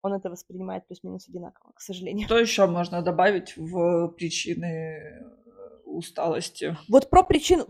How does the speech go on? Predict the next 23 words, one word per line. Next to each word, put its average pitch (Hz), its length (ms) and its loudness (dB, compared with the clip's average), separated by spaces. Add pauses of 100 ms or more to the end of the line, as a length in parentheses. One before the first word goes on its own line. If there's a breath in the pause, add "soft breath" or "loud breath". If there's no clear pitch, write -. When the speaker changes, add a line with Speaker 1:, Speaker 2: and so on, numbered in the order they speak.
Speaker 1:
вот 247 180 4
про 302 180 6
усталость, 359 540 2
наверное, 262 340 0
я 262 120 2
бы 254 100 -2
хотела 285 320 0
еще 247 200 -2
добавить, 285 400 4
но 262 80 2
это 277 180 2
как 254 160 -12
раз 294 280 4
больше 254 400 2
именно 247 360 2
к 262 240 4
физическому 269 540 0
состоянию 220 580 4
и 262 160 -2
как 269 180 0
раз 269 240 4
к - 80 -20
мом-, 233 220 0